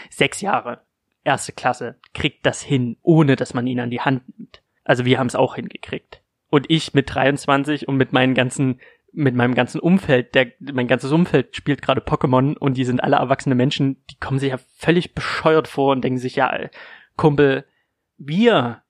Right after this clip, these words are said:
haben gegen Rocco Silfredi in der scheiß Arena gekämpft,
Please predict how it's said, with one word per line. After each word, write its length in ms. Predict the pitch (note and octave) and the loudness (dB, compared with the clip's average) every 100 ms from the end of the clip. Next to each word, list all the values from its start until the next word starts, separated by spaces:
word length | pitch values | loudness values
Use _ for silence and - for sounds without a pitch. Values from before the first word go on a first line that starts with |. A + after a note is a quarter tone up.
| _ _ | _ _
haben 280 | - D#3+ D3 | -2 -2 0
gegen 260 | D3 C3+ | 0 0
Rocco 420 | C3 D3 F#3 F3 | 2 2 2 0
Silfredi 800 | D#3 D#3 D3 - D#3 D#3+ C#3+ B2 | 0 -2 -4 -2 -2 -2 -2 -4
in 160 | B2+ C#3+ | -4 2
der 100 | C#3 | 2
scheiß 300 | - D3+ D3 | 2 0 2
Arena 360 | C3+ C#3+ D3 C#3 | 2 2 2 0
gekämpft, 640 | C3+ - C#3+ C3 - | -4 -4 -4 -4 -6